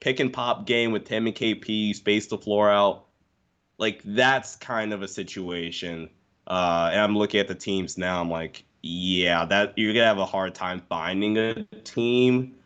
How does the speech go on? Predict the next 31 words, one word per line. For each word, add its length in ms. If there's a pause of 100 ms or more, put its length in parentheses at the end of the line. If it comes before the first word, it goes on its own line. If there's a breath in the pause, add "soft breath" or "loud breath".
(160)
that 240
fits 300
Russ." 360
But, 240
I 60
mean, 280
a 600
couple 220
of 100
teams 220
I 100
guess 240
you 60
could 200
kinda 360
consider. 680
Knicks 340
are 60
gonna 140
be 100
in 100
the 280
mix 460
because 440
of 60
what 160
happened 300
at 40
the 80
deadline. 680 (380 soft breath)
Um, 680